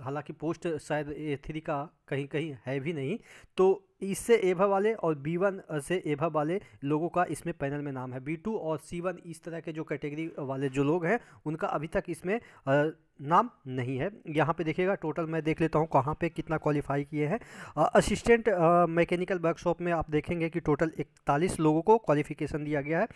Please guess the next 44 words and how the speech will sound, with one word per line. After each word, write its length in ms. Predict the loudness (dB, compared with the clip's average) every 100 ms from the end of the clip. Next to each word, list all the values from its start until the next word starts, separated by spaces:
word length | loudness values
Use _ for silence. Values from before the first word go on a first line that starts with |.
| -14 -2
और 160 | 4 4
यहाँ 320 | 4 0 0 2
पे 200 | 2 2 -6 -8
आपके 200 | -4 2
असिस्टेंट 440 | 2 0 -2 -2 -2
सीडब्ल्यू, 500 | -2 2 2 2 0
अ, 320 | 0 0 2
मैकेनिकल 500 | 2 0 0 0 0
में 140 | 2
आपके, 380 | 0 -2 0 0 0 -8 -2 4
अ, 160 | 6 4 2
छिहत्तर 300 | 2 4 4
लोगों 200 | 4 4
का 140 | 0
पैनल 320 | 2 0 2
जारी 220 | 2 2
हुआ 280 | 0 2 2
है। 100 | 2
और 180 | 2 0
उसी 200 | 0 0
तरीके 300 | 0 0 -2
से 120 | -6
इलेक्ट्रिकल 560 | -2 0 0 -2 -4 -4
की 140 | -2
हम 140 | -4 0
बात 200 | 0 0
करें, 200 | -4 -4
असिस्टेंट 400 | -4 -6 -4 -6 -8 -2 8
लोको 280 | 8 10 6
शेड 220 | 4 0
इलेक्ट्रिकल 480 | 0 -4 -4 -8 -6
की, 220 | -6 -8 -8 -20 -8
जहाँ 240 | -4 -2 -2
पे 60 |
लोको 280 | 2 2 0
शेड 200 | -2 -2
बनता 360 | -2 -2 0 0
है 240 | 2 0 -2 -10 -6
या 300 | 2 2 2 -2
वहाँ 300 | 0 0 0
पे 120 | 0
रिपेयर 320 | -2 0 2
होता 220 | 2 0
है, 80 | -2